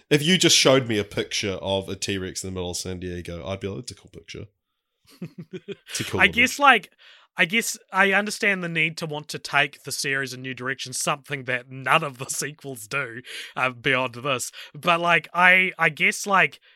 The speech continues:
Speaker 1: Well,
Speaker 2: the,
Speaker 1: so far.
Speaker 2: the degree, yeah, the de-, the degree to which my imagination runs wild seeing a T-Rex in suburbia, I don't like it. I like,
Speaker 1: Right.
Speaker 2: it's, it's better being,
Speaker 1: Yeah.
Speaker 2: oh, it's better that we've gone to them,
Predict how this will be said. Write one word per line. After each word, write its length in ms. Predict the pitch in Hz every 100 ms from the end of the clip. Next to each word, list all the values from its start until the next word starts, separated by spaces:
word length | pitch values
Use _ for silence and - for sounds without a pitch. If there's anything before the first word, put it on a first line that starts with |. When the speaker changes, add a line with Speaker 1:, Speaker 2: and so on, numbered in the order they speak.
| _ _ _ _
Speaker 1:
Well, 140 | 107 90
Speaker 2:
the, 40 |
Speaker 1:
so 220 | 143 180 -
far. 180 | 170 180
Speaker 2:
the 120 | 170
degree, 560 | 160 139 175 196 196 - _ -
yeah, 360 | 160 131 110 139
the 120 | 147
de-, 160 | 160 202
the 160 | 170
degree 380 | 165 170 165 180
to 100 | 190
which 160 | 185 160
my 140 | 165 147
imagination 720 | 139 139 131 131 135 - 127
runs 300 | 127 127 123
wild 520 | 117 117 120 110 110
seeing 500 | - 131 117 117 110 - - - _ _ _ _
a 80 | 139
T-Rex 500 | - 160 131 127 -
in 280 | 156 127 117
suburbia, 760 | - 117 120 123 120 107 104 - _ _ _ _
I 120 | 135
don't 280 | 139 160 185
like 320 | 139 165 160
it. 120 | 117 104
I 100 | 143 156
like, 240 | 160 151
Speaker 1:
Right. 60 | 160
Speaker 2:
it's, 100 | 160 -
it's 140 | 185 -
better 280 | 185 196
being, 380 | 175 160 156 147 -
Speaker 1:
Yeah. 200 | 185 175
Speaker 2:
oh, 140 | 160 160
it's 160 | 175 160
better 220 | 220 240
that 340 | 202 190 165
we've 260 | 165 190 160
gone 240 | 160 156
to 140 | 151 139
them, 340 | 127 104 78